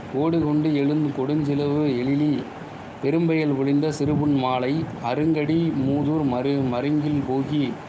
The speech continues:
யாழிசை இன வண்டு ஆர்ப்ப, நெல்லோடு நாளி கொண்ட நறுவி முல்லை. அகன்ற உலகத்தை வளைத்து பெருமழை பொழிகிறது. வலம்புரி சங்கு பொறித்த கைகளையுடைய திருமால்,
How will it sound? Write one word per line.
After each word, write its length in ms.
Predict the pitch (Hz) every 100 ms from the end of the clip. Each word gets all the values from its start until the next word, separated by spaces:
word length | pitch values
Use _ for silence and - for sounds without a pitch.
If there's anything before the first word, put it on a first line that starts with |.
| - - - - 120
யாழிசை 520 | 123 151 160 160 160
இன 200 | 143 135
வண்டு 260 | 131 139
ஆர்ப்ப, 480 | 139 127 127 135 139 110 - - - - - -
நெல்லோடு 440 | 120 139 156 156 165
நாளி 360 | 143 135 151
கொண்ட 300 | 139 131 143
நறுவி 380 | 139 120 135 143
முல்லை. 380 | 131 117 113 110 - - - - - - - - - - - - - - - - - - - - -
அகன்ற 380 | 120 151 180 190
உலகத்தை 420 | 160 165 165 160
வளைத்து 320 | 139 147 147
பெருமழை 440 | 147 147 156 156 147
பொழிகிறது. 600 | 135 127 120 113 120 113 107 - - - -
வலம்புரி 380 | 120 147 170 165
சங்கு 300 | 156 143 143
பொறித்த 340 | 131 131 127 123
கைகளையுடைய 600 | 123 135 143 135 127 120
திருமால், 420 | 139 127 123 131